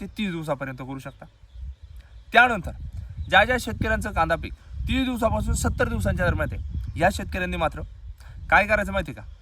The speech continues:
प्रभावी अशी बुरशीनाशके घ्यायची. ही घेते वेळी विझमा असेल, मेरेऑन असेल, कस्टोडिया असेल, यांसारखी विविध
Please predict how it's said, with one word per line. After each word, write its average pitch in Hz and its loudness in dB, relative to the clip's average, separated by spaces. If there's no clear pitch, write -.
प्रभावी 196 6
अशी 208 2
बुरशीनाशके 147 -2
घ्यायची. 113 -4
ही 185 -4
घेते 196 -2
वेळी 165 -2
विझमा 180 4
असेल, 190 2
मेरेऑन 196 4
असेल, 185 0
कस्टोडिया 196 4
असेल, 156 -2
यांसारखी 190 0
विविध 180 -2